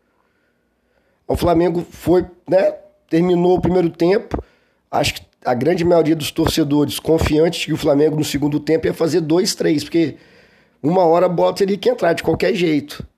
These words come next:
Só que quando volta pro segundo tempo, a gente não vê isso. É, o Flamengo fica apático, esgotado fisicamente.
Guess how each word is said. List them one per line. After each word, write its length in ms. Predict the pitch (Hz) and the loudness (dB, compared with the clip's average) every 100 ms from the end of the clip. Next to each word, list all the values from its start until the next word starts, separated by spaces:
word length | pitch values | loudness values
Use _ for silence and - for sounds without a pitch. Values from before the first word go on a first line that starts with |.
| _ _ _ _ _ _ _ _ _ _ _ _ | _ _ _ _ _ _ _ _ _ _ _ _
Só 300 | - 151 165 | -8 -2 -2
que 100 | 220 | -2
quando 300 | 220 214 214 | 0 0 2
volta 340 | 139 156 - | 2 2 2
pro 140 | - - | 0 0
segundo 340 | 135 139 131 | -2 -2 -2
tempo, 360 | - 165 170 156 | -2 -2 0 0
a 40 | |
gente 300 | 160 165 170 | 0 -2 -2
não 360 | 180 170 175 202 | 0 2 2 2
vê 180 | 202 | 0
isso. 460 | 254 175 151 - - _ _ _ _ _ _ | 0 -2 -4 -12 -18 _ _ _ _ _ _
É, 320 | 117 127 127 127 | 0 2 2 2
o 100 | 131 | 0
Flamengo 600 | - 156 151 147 165 170 | 0 2 2 2 0 -2
fica 1200 | - 143 170 165 175 175 175 165 156 143 131 107 - _ _ _ _ _ _ _ _ _ _ _ | -6 -4 -4 -2 0 2 4 4 4 4 2 -2 -8 _ _ _ _ _ _ _ _ _ _ _
apático, 1000 | - 135 - 151 180 190 - - - - _ _ _ _ _ _ _ _ | -4 -4 0 0 0 -2 -8 -10 -16 -20 _ _ _ _ _ _ _ _
esgotado 800 | 156 175 160 170 165 156 170 160 | -4 -2 0 0 2 0 0 0
fisicamente. 1080 | - 160 147 - 139 143 165 185 - - | -4 -4 -4 0 0 2 -2 -4 -8 -10